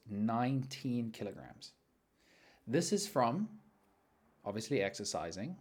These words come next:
but I've been exercising my whole life, even though it doesn't look like it. Exercising, but just not drinking any booze. Dude, your body will drop so much weight. You have absolutely no idea. Not in the first month, right?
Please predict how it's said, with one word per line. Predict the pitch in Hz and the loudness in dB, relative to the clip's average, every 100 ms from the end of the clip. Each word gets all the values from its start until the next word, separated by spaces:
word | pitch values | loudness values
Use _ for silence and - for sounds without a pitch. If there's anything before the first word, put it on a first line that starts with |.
| - - | -10 -2
but | 107 | 2
I've | 113 | 2
been | 131 | 0
exercising | 113 117 - 110 104 101 | -2 -2 0 2 2 0
my | 92 | -4
whole | - 104 92 | -4 -2 -2
life, | 82 87 143 - | -4 -4 -4 -6
even | 107 104 | -4 0
though | 104 | 0
it | 101 | 0
doesn't | 95 92 95 | 0 -2 -4
look | 98 | -6
like | 82 82 | -8 -6
it. | 113 147 - - - - - _ _ _ _ _ _ _ | -6 -6 -12 -20 -20 -20 -20 _ _ _ _ _ _ _
Exercising, | 123 127 139 117 107 107 175 180 - _ _ - | 0 0 2 4 4 2 -2 -4 -12 _ _ -8
but | 156 | -6
just | 180 - | -4 -2
not | 202 | 0
drinking | 214 202 196 | 2 2 2
any | 196 | 2
booze. | 175 240 - - - - _ _ _ _ _ _ - | 2 2 2 -4 -14 -18 _ _ _ _ _ _ 2
Dude, | 196 160 | 2 2
your | 160 196 220 | 4 6 6
body | 196 185 190 180 | 8 8 8 4
will | 160 | 2
drop | 139 143 147 - | 2 4 4 4
so | - - 151 139 151 | -8 -2 4 6 6
much | 156 147 143 | 2 -2 -2
weight. | 139 113 - - | 2 2 2 -2
You | 127 131 | -4 -2
have | 139 135 - - | 0 -4 -6 -4
absolutely | 131 143 - - 175 151 135 131 135 127 135 - | -2 -2 -4 -4 -2 0 0 0 -4 -6 -6 -2
no | 110 107 107 | 2 2 2
idea. | 101 101 - - - | -2 -6 -8 -10 2
Not | 165 | 4
in | 247 | 6
the | 214 | 4
first | - 123 - | 6 4 4
month, | 95 95 - - - _ _ | -4 -4 -6 -14 -20 _ _
right? | 90 90 143 | -4 -2 -2